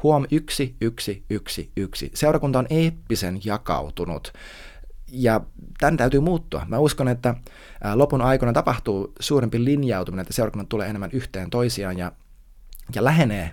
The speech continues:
toisiaan siksi, että mä uskon, Henkko, niin kuin myöhemmin tässä nelosluvussa mä tuun,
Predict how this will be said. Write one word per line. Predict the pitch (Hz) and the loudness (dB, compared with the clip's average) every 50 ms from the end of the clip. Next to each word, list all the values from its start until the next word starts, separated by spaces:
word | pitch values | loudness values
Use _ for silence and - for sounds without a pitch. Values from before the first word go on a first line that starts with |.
| - - - | -10 -4 0
toisiaan | - 110 101 98 - 95 85 87 | 2 2 2 2 0 -2 -4 -4
siksi, | - - 120 - - - 101 | -2 -2 -2 -2 -2 -2 -2
että | 104 - - 110 - | -2 -2 -2 -4 -2
mä | - 139 - | -2 -2 -2
uskon, | - 233 262 - - - 104 92 82 - - - 117 | 0 0 0 0 0 -2 -4 -4 -6 -10 -8 -2 -2
Henkko, | 147 131 123 - - 80 - - - - - - - - - | -2 -2 -2 -4 -6 -6 -6 -8 -14 -18 -18 -18 -16 -6 0
niin | 120 120 113 | 2 2 2
kuin | 117 123 | 2 4
myöhemmin | 139 143 131 127 120 117 | 4 6 6 6 4 2
tässä | 117 104 - - 113 | 2 0 -2 0 0
nelosluvussa | 120 110 98 92 - 107 87 95 - 98 | 0 2 0 0 -2 -4 -4 -4 -6 -6
mä | 98 | -4
tuun, | 90 95 95 92 | -4 -4 -4 -6